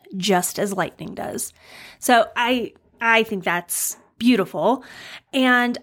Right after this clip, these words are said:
I love this idea that we, um,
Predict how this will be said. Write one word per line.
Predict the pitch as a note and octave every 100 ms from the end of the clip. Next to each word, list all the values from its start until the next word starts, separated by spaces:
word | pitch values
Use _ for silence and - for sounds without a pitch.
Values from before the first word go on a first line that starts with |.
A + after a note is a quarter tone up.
| _
I | B3+
love | C4 B3 C#4 D4+ B3+
this | B3+ B3 -
idea | A3 A3+ F#3+ B3+ D#4 C4 G3+ G3 - G3+
that | G#3 G3+ G3 G3 -
we, | - A3 G#3+ B3 A#3+ A#3 A#3 A3+ -
um, | G3+ G3 F#3 F3+ F3+